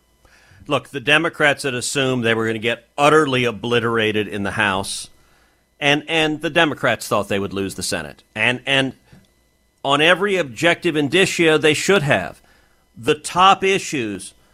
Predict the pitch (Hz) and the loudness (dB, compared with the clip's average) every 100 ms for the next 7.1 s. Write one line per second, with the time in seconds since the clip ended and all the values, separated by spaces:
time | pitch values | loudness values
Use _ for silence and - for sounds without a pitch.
0 | _ _ _ - 147 143 156 180 180 147 | _ _ _ -6 -6 0 4 6 4 0
1 | 160 123 160 156 156 139 147 151 147 143 | -8 0 2 2 2 2 4 4 2 -6
2 | 113 131 139 123 131 127 123 120 120 120 | -4 -2 -2 0 4 4 4 4 4 2
3 | - 127 104 117 113 120 127 120 - 139 | 0 2 2 -2 0 0 2 0 0 2
4 | 131 123 117 - - 120 110 101 110 107 | 4 2 -2 -4 2 2 2 0 -2 -2
5 | 117 120 104 131 123 127 131 123 123 107 | -2 -6 -4 -6 -2 2 2 2 -6 -8
6 | 127 113 117 - 123 110 107 95 107 95 | -6 -4 -4 0 2 2 -2 0 0 -2
7 | 87 | -6